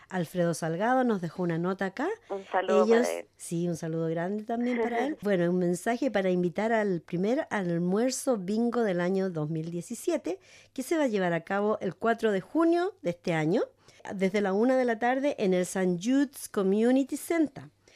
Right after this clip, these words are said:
Speaker 1: que esto está ubicado en, en el número cuarenta y nueve de George Street, en S-, Scorby.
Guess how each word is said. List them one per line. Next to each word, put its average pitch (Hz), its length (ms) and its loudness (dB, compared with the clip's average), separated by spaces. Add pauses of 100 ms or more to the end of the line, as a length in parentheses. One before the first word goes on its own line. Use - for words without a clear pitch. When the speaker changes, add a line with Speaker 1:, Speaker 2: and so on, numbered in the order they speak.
(220)
Speaker 1:
que 226 120 -2
esto 220 200 -2
está 208 560 -4 (120)
ubicado 214 540 2
en, 180 300 2
en 170 160 0
el 165 120 0
número 185 360 -2
cuarenta 175 440 -2
y 170 60 -4
nueve 190 420 -2
de 165 220 -4
George 180 480 -6 (100)
Street, 269 460 -6 (480)
en 175 140 -2
S-, - 180 -6 (100)
Scorby. 147 540 -2